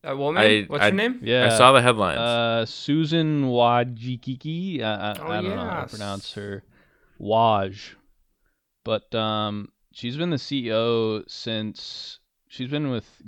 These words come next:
Speaker 3: Google for twenty-five years. Um, and I
Speaker 1: Yeah, she's
Speaker 3: think
Speaker 1: kind of a
Speaker 3: she
Speaker 1: badass.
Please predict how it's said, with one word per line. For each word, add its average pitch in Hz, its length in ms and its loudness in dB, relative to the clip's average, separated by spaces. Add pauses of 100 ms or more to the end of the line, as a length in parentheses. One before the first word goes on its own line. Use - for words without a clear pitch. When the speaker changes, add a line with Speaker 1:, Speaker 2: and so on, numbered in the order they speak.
Speaker 3:
Google 120 540 0
for 98 480 -8 (500)
twenty-five 117 840 -2
years. 87 580 -12 (840)
Um, 64 480 -18
and - 100 -12
I 98 200 -8
Speaker 1:
Yeah, 156 80 -8
she's - 80 -12
Speaker 3:
think 131 180 -4
Speaker 1:
kind 247 140 4
of 131 60 0
a 101 60 -6
Speaker 3:
she 95 60 -10
Speaker 1:
badass. 107 640 2